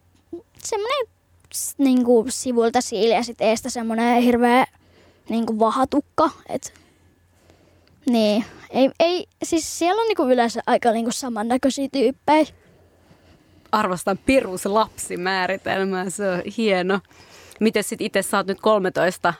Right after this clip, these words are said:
Speaker 2: alkaako siinä vaiheessa huomata jotenkin, että jengi alkaa enempi etsiä sitä omaa tyyliänsä?
Speaker 1: No, en mä tiedä. Kaikilla on silleen vähän niinku sama. Niinku mennään sitä junarataa pitkin silleen, että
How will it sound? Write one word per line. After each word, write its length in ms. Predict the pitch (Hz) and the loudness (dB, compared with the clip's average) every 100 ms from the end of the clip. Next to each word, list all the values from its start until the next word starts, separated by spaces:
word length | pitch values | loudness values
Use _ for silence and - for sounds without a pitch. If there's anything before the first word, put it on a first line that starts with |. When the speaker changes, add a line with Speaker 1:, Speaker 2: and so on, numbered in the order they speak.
| - | -2
Speaker 2:
alkaako 340 | 190 185 190 | -2 -2 -2
siinä 180 | 226 190 | -2 0
vaiheessa 220 | 180 180 | -2 -2
huomata 400 | 202 190 185 - | -2 0 -2 -2
jotenkin, 480 | 160 - 190 - 226 | -4 -4 -6 -4 -6
että 220 | - - - | -6 -10 -10
jengi 360 | 202 190 175 | -2 0 0
alkaa 340 | 170 170 175 180 | -2 -2 0 0
enempi 420 | 185 175 180 175 - _ - | 0 -2 -4 -6 -10 _ -10
etsiä 340 | 202 - 170 | -8 -6 -6
sitä 320 | - - 165 160 - | -4 -4 -4 -6 -6
omaa 380 | 202 185 160 165 - | -4 0 0 -2 -4
tyyliänsä? 640 | 185 175 175 - 190 170 - _ _ - - _ _ _ _ _ 285 | -4 -2 -2 -4 -6 -10 -20 _ _ -20 -20 _ _ _ _ _ 2
Speaker 1:
No, 200 | 302 - _ _ _ _ _ _ _ _ _ _ _ - | 4 2 _ _ _ _ _ _ _ _ _ _ _ -4
en 60 | 427 | 0
mä 80 | 605 - 719 | 0 0 -2
tiedä. 180 | 285 254 | -2 2
Kaikilla 340 | 381 453 587 | 2 4 4
on 60 | 523 | 4
silleen 240 | 466 427 | 2 2
vähän 120 | 392 | 2
niinku 140 | 359 330 | 0 -2
sama. 520 | - - 285 180 196 - _ _ _ _ _ | -4 -2 -2 -2 -8 -10 _ _ _ _ _
Niinku 400 | - 233 269 247 277 381 _ - | -4 2 4 2 0 -12 _ -2
mennään 340 | 302 247 208 220 | 2 2 2 -2
sitä 260 | - 262 - _ _ - | 0 -2 -2 _ _ 0
junarataa 540 | 277 262 254 240 254 247 | 4 6 6 4 2 2
pitkin 400 | 247 247 269 233 | 2 2 2 2
silleen, 300 | 240 233 240 | 4 4 4
että 240 | 240 - | 0 -6